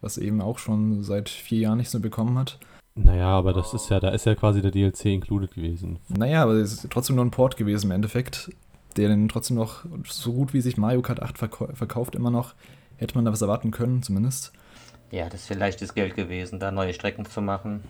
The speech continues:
Speaker 3: Also, ich hätte auch, ich hätte, ich hätte den Mario Kart acht Deluxe längst gekauft, wenn ich gewusst hätte, dass da neuer Content dazu kommen würde.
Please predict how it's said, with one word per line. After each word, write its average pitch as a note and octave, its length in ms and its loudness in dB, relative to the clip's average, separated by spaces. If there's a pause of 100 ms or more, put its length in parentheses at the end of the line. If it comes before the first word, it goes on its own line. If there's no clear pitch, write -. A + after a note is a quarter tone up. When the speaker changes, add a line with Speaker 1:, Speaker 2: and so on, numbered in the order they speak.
(120)
Speaker 3:
Also, G2+ 380 -10 (1080)
ich G#2+ 140 -14
hätte A2+ 180 -4
auch, G#2 140 -2 (120)
ich C3 160 -6
hätte, E3 280 0
ich D3 100 -4
hätte E3+ 160 0
den D3+ 80 -2
Mario D#3 280 4
Kart D#3+ 260 2
acht - 160 -2
Deluxe D3+ 400 -4 (140)
längst D3 360 -2
gekauft, C#3 420 -2
wenn B2+ 80 -2
ich B2+ 120 -8
gewusst B2 260 -6
hätte, C3 160 -4
dass A#2 160 -2
da A#2 100 -2
neuer A#2 220 2
Content G#2 400 -4
dazu F2 240 -8
kommen F2+ 320 -6
würde. F2+ 240 -10